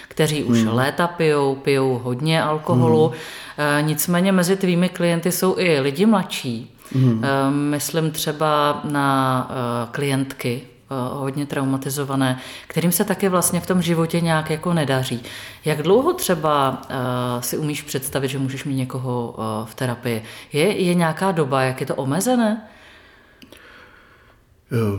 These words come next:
Speaker 2: my nemáme nějak omezenou léčbu, protože <clears throat> zrovna třeba u lidí, kteří zase mají nějaký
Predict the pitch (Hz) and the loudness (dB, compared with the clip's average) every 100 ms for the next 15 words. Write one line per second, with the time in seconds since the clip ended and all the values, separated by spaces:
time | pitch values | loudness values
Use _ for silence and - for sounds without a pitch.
0 | 98 - 117 - 113 120 131 120 117 120 | -4 -4 -4 -4 -2 2 4 4 4 2
1 | 120 113 107 107 110 117 120 123 120 104 | 2 0 -2 0 0 2 2 2 2 2
2 | 98 90 87 85 - - 117 104 - - | 0 -6 -6 -8 -8 -6 -2 -4 -6 -20
3 | _ _ _ _ - 135 - 127 120 104 | _ _ _ _ -2 -2 0 0 0 -2
4 | 101 98 101 110 104 101 110 107 - 107 | -4 -4 -4 -4 -4 -2 -4 -4 -4 -2
5 | 107 107 104 101 101 101 107 98 101 101 | 0 0 0 -2 -6 -6 -6 -4 -2 0
6 | 104 104 101 - 107 101 101 98 | 0 0 -2 -4 -6 -6 -4 -4